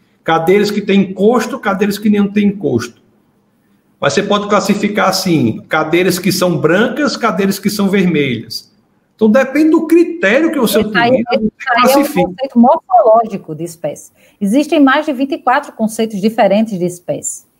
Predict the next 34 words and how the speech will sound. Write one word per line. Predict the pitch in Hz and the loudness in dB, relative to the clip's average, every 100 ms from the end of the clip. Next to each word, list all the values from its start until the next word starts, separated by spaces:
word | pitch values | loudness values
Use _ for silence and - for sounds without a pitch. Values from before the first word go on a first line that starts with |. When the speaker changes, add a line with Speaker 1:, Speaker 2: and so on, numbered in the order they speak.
| _ _ _ _ | _ _ _ _
Speaker 2:
Então, | 196 | 0
por | 220 | 2
exemplo, | 240 190 151 - _ _ | 0 0 -6 -10 _ _
se | - - | -4 2
eu | 262 285 285 | 4 4 2
pegar, | - 254 233 233 208 - _ _ _ | 0 0 2 0 -2 -4 _ _ _
vou | 196 | -8
pegar | 214 208 | -2 0
essa | 208 220 | 0 -4
escova, | - - 156 _ _ | -14 -16 -18 _ _
eu | 170 | -12
escovo, | 165 - 160 156 _ _ | -12 -18 -20 -20 _ _
essa | 185 185 | -6 -4
escova. | 202 - - _ _ _ | -8 -8 -20 _ _ _
E | 202 | -2
aí | 208 233 | 0 2
eu | 254 | 0
disser | 247 240 | 0 -2
assim, | 233 180 | -2 -8
ó, | 143 _ _ | -10 _ _
essa | 196 233 277 | -4 -2 -2
escova, | 277 254 254 262 | -2 2 2 4
ela | 240 226 | 0 0
tem | 220 | 0
uma | 202 | -4
parte | 196 196 208 | -2 -4 -4
verde | 170 190 185 | -4 -2 0
aqui, | 180 180 254 | -4 -2 0
a | 262 | 0
parte | 233 180 | 0 -4
branca, | 180 190 220 220 | -4 0 0 -2
uma | 196 | -2
parte | 185 - | -2 -4
cinza, | - 214 233 233 233 | -6 0 2 2 -2